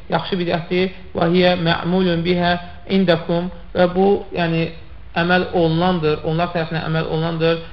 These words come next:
Fil bidətu alə cəmi, e, furud bətilətin və huvə,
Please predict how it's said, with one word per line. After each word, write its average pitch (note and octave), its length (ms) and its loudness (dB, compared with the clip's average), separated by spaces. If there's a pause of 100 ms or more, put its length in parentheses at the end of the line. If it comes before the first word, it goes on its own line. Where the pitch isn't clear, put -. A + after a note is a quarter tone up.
Fil F3 220 -2
bidətu F3 320 0
alə D#3 300 2
cəmi, D#3 340 0 (460)
e, E3 200 0 (260)
furud E3 440 0 (380)
bətilətin D#3+ 840 2
və D#3 160 2
huvə, D3+ 280 4